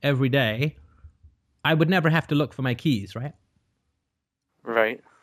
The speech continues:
Speaker 1: But the odds of my car being stolen would go up considerably, right?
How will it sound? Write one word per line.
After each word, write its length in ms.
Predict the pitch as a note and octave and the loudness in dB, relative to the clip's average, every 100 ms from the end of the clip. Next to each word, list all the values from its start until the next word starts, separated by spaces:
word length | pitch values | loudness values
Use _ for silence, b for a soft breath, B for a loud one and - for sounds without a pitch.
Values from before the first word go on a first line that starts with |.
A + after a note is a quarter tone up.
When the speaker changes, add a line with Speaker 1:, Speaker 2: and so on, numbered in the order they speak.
| b b b _ _ _ _ _ _ _ _ _ | b b b _ _ _ _ _ _ _ _ _
Speaker 1:
But 180 | D#3 D#3 | -4 -2
the 80 | D#3+ | 0
odds 240 | E3+ F3 | 0 0
of 80 | D#3 | 0
my 120 | D#3 | -2
car 220 | C#3+ E3 D3+ | -2 0 0
being 160 | C#3+ | 0
stolen 440 | C3+ - B3+ C3 B2+ | -2 0 0 2 2
would 160 | B2+ | 0
go 140 | C3+ C3 | 0 0
up 160 | A#2+ | 0
considerably, 560 | - A#2+ C#3+ A#2 G2+ F2 | -2 -2 0 0 -2 -4
right? 180 | A#2 C#3+ | -6 -8